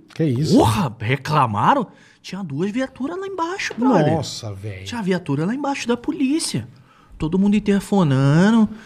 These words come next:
Speaker 2: só não subiram porque não tinha ninguém pedindo socorro, porque se tivesse, tinha subido, tinha invadido seu apartamento. E aqui em São Paulo, eles não invadem, no, a polícia não sobe.
Speaker 1: Não,
Speaker 2: No
Speaker 1: não.
Speaker 2: Rio, mano, é,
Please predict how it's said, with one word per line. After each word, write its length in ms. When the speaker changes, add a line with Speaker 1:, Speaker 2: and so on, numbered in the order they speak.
Speaker 2:
só 180
não 160
subiram 580
porque 960
não 240
tinha 220
ninguém 220
pedindo 320
socorro, 520
porque 160
se 80
tivesse, 300
tinha 120
subido, 280
tinha 160
invadido 320
seu 100
apartamento. 560
E 40
aqui 200
em 60
São 220
Paulo, 400
eles 200
não 240
invadem, 560
no, 240
a 40
polícia 300
não 80
sobe. 420
Speaker 1:
Não, 260
Speaker 2:
No 120
Speaker 1:
não. 20
Speaker 2:
Rio, 340
mano, 260
é, 320